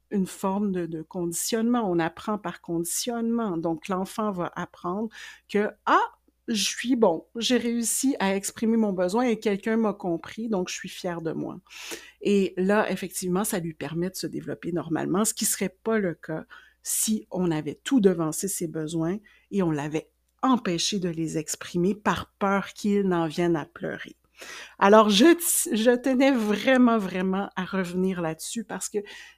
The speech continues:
c'est vraiment un malentendu généralisé, en tout cas du côté de la France, je dirais. Euh, je, je, je pourrais pas dire que c'est dans l'ensemble de la francophonie,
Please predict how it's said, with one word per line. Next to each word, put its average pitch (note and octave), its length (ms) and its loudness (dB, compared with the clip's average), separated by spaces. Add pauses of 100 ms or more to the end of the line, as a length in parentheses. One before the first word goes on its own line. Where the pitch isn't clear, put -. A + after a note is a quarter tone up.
(120)
c'est B3+ 220 2
vraiment G#3 380 2
un F3+ 100 2
malentendu D#3 800 -2
généralisé, E3 880 -2
en F3 100 2
tout - 100 -10
cas A3 200 0
du G3 160 -8
côté A#3 260 -4
de G3 60 -2
la D3+ 100 -2
France, - 320 -10
je F3+ 160 -2
dirais. F3 500 -2 (460)
Euh, E3+ 320 4
je, F3 240 2
je, F3+ 160 -2
je F3+ 260 -4
pourrais G#3+ 220 0
pas B3 180 4
dire G3+ 180 4
que G#3+ 60 -6
c'est G3 120 2
dans F3 100 2
l'ensemble E3+ 380 0
de - 20 -4
la E3 80 0
francophonie, E3 800 -2